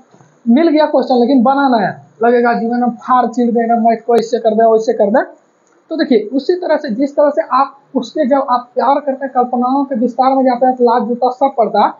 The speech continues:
उसी तरह से मैथ भी बोलता है, लात जूता सब पढ़ता, आपको धोखा देगा, सीखिएगा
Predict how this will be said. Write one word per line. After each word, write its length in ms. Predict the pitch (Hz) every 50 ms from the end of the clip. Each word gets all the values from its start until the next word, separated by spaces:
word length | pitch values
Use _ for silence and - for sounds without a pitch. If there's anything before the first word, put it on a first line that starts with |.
| _ _ _ _ _ 285
उसी 160 | 262 - 320
तरह 180 | - 294 294
से 100 | - 277
मैथ 400 | 247 233 240 269 302 359 - 294
भी 100 | 330 339
बोलता 280 | 302 294 254 - - 175
है, 140 | 151 139 - - - _ _ _ 226
लात 240 | 214 233 254 294 262
जूता 280 | 214 285 262 - 294 285
सब 220 | 285 302 285 -
पढ़ता, 180 | 277 240 247 254 220 240
आपको 200 | 247 254 262 277
धोखा 380 | 233 185 220 262 254 254 277 277
देगा, 320 | 233 262 247 240 240 226 214
सीखिएगा 680 | 214 - - 269 254 254 269 285 294 269 247 233